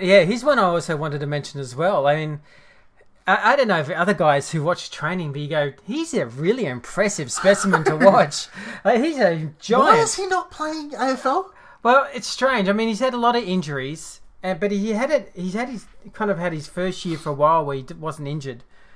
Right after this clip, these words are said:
Speaker 1: um, for his local club in
Speaker 2: Subiaco, wherever it was,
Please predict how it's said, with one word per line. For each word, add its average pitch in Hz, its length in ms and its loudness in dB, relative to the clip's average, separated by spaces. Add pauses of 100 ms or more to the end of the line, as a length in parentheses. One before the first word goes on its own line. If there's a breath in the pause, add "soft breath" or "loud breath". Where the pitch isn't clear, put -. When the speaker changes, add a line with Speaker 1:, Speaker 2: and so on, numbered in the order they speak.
(100)
Speaker 1:
um, 135 480 -4
for 147 200 -10
his 135 220 -8
local 143 460 -2 (180)
club 147 280 -2
in 135 60 -8
Speaker 2:
Subiaco, 143 580 -4
wherever 135 220 -6
it 127 60 -6
was, 123 40 -6